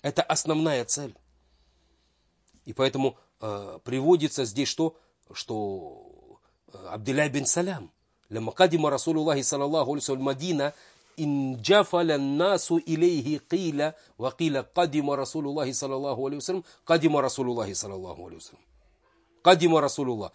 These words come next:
То есть люди говорили, когда пророк, саллаллаху алейхи ва саллям, при-, прибыл,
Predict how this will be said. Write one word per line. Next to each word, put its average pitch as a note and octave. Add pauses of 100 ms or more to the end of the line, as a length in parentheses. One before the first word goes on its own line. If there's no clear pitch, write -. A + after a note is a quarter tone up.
(140)
То C3
есть -
люди E3
говорили, D#3
когда C#3
пророк, D3
саллаллаху C#3+
алейхи C#3+
ва -
саллям, B2+
при-, D3
прибыл, C#3